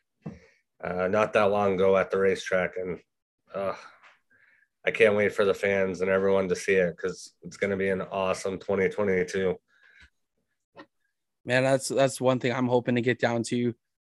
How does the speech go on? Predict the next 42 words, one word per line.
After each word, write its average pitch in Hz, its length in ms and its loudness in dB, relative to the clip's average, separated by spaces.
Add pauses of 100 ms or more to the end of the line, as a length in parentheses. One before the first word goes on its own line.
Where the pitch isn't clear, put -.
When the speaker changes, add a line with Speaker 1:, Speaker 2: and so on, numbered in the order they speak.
(280)
Speaker 2:
for 127 140 6
a 120 60 2
Friday 123 300 6
night, 117 300 2
you 117 100 0
know, 117 160 2
is, 117 180 -2
is 113 500 -2
see - 260 4
the 147 160 8
improvements 127 580 2
and 120 100 -2
see 123 400 0 (640)
how 131 520 6 (480)
definitely 160 280 6
the 160 120 6
racing 131 380 0
is. 123 120 -2
I 131 80 0
kinda 175 260 4
really 175 220 6
hope 135 240 2
that, 127 220 4
uh, 120 320 4 (720)
Rogers 139 360 4
T 143 140 -2
V 131 160 0
does 123 180 2
come 131 160 0
back 120 280 4
and, 120 340 -2 (100)
and 117 360 -2
shows 131 340 6
the 123 120 0
t-, 135 260 -2
races 123 360 0
live 117 200 4
on 120 140 0
T 123 180 -2
V. 117 240 -2 (640)
And 120 300 4
because 131 280 4